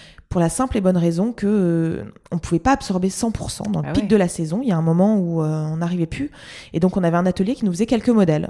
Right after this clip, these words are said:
Speaker 2: Mm.
Speaker 1: Donc, on avait mis au point chez eux, euh, je sais pas, cinq, six modèles.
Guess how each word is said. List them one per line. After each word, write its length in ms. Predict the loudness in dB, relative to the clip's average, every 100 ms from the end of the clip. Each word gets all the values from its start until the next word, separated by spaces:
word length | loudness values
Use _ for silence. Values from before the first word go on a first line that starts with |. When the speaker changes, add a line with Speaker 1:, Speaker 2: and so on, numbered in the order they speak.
| -8
Speaker 2:
Mm. 100 | -8
Speaker 1:
Donc, 120 | -4
on 60 | -2
avait 240 | 0 2
mis 180 | 2 4
au 80 | 2
point 300 | 0 -2 -2
chez 320 | 0 0 2
eux, 40 | 0 0 -4
euh, 20 | -6
je 140 | -10
sais 140 | -10 -6
pas, 160 | -6
cinq, 200 | -4 -8
six 200 | -6 -2
modèles. 400 | 0 2 0 -4